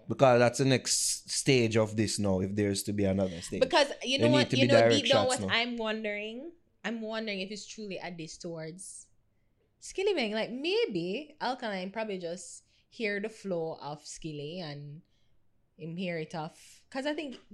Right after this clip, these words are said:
Speaker 2: Intense kinda have the same kinda flow too, and, and I hear, you know, like, the dun, dun, dun, dun, dun, dun, dun, dun, dun, like,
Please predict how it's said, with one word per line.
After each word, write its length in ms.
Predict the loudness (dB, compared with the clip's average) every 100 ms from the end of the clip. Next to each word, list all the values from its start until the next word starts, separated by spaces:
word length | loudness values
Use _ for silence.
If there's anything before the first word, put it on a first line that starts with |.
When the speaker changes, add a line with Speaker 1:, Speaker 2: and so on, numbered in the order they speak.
| -8
Speaker 2:
Intense 400 | -4 -2 -2 -4
kinda 400 | -4 -2 0 0
have 180 | 0 -2
the 80 | -4
same 560 | -4 -2 -2 -2 -4
kinda 360 | -2 0 0 -2
flow 280 | 0 0 0
too, 380 | -2 -4 -4 -4
and, 300 | -4 -6 -12 _ _ _ _ _ -2
and 140 | -2
I 120 | 0 -2
hear, 340 | -2 -2 -2
you 300 | -6 -2 -2
know, 140 | 0 0
like, 420 | 0 0 -12 -16 -10
the 140 | -8
dun, 440 | -6 0 2 2
dun, 220 | -2 -4 0
dun, 480 | 0 -2 -8 -8
dun, 240 | -4 -4 -4
dun, 220 | -4 2
dun, 480 | 4 4 0 -4 -2
dun, 240 | -2 0
dun, 200 | -2 0
dun, 380 | 0 2 -2 -6
like, 300 | -6 -6 -8